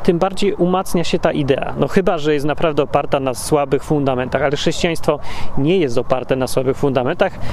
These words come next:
co jest przy okazji jednym z najsilniejszych dowodów na, na to, że coś w tym jest. Dla tych, którzy mówią, że tam, a, sześćdziesiąt jedno, tam z wielu religii, ta się akurat wypromowała.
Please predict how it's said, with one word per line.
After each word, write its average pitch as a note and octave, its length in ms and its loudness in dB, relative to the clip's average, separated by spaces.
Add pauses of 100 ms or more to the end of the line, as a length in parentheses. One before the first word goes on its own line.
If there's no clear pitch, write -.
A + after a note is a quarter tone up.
(220)
co F#3 160 2
jest C4+ 160 -4
przy F#3 140 2
okazji E3 320 0
jednym D#3+ 340 0
z - 160 -2
najsilniejszych C#3+ 1500 0 (220)
dowodów F3 580 0
na, E3+ 340 0 (540)
na D3 140 0
to, F#3+ 140 2
że E3+ 120 0
coś E3 200 0
w - 40 -6
tym E3 180 0
jest. C3 220 0
Dla D3 140 2
tych, D3+ 140 0
którzy C#3 320 0
mówią, C3+ 300 0
że B2 120 0
tam, C3+ 160 0
a, G#3+ 140 0
sześćdziesiąt D3+ 360 0
jedno, F3+ 260 0
tam C#3 140 -2
z A#2+ 60 -4
wielu E3+ 240 2
religii, D3 300 0
ta G#3 140 2
się F#3+ 120 2
akurat D3+ 260 0
wypromowała. C#3 560 0